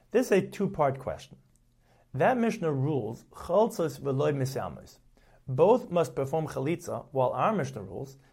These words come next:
Echad Chalitz Ve'echad Miyabim. That Mishnah rules Vim Kadmu V'Kansu Yetziu. They must divorce. While our Mishnah rules, "Kadmu V'Kansu Ein Mitzi Miyadam." They can stay. The Gemara answers.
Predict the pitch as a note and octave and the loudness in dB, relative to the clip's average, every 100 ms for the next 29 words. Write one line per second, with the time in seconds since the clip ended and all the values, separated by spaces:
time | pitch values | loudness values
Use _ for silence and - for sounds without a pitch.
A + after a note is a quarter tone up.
0 | _ - D3 F3 - C#3 C3 C#3 D3+ D#3+ | _ -2 0 0 -2 0 0 -2 0 4
1 | G3 A3+ G#3 D#3+ A#2 F#2 - - _ _ | 4 4 2 4 4 2 -8 -20 _ _
2 | _ _ _ _ _ _ A#2+ D3 A#3 F#3+ | _ _ _ _ _ _ 2 4 4 2
3 | C3 A#2 G2+ G2 B2+ - _ - D3 C3+ | -2 -8 -10 -12 -16 -20 _ -8 -6 0
4 | F3 F3+ F#3 F#3+ G3 G#3 F#3+ F#3+ G3 G3 | 2 4 2 0 2 0 2 -2 -2 -2
5 | A#3 G#3 - C#3 C#3 C3+ C3+ D#3 G#3 G#3 | -2 -2 -4 -2 0 0 -2 0 2 2
6 | - - _ _ _ _ _ A#2+ B2 C3 | -4 -20 _ _ _ _ _ 0 2 2
7 | G#3+ D3 - G2+ A2 - - _ _ _ | 2 0 -2 -10 -10 -16 -20 _ _ _
8 | _ _ - - - F3 F#3 E3+ E3+ A3+ | _ _ -20 -14 2 4 4 0 0 0
9 | A3 F#3 F#3 F#3 F#3 F#3 F#3+ F3+ E3+ E3+ | 2 0 0 -2 -2 0 0 0 -4 -8
10 | _ _ - A2+ D#3 D#3 G#3 G#3 G3+ - | _ _ -12 -6 -6 -2 0 0 -2 -12
11 | _ _ _ _ _ _ _ _ _ - | _ _ _ _ _ _ _ _ _ -8
12 | G3 A3+ C#3 A#2+ - - - | 0 2 2 -2 -6 -16 -20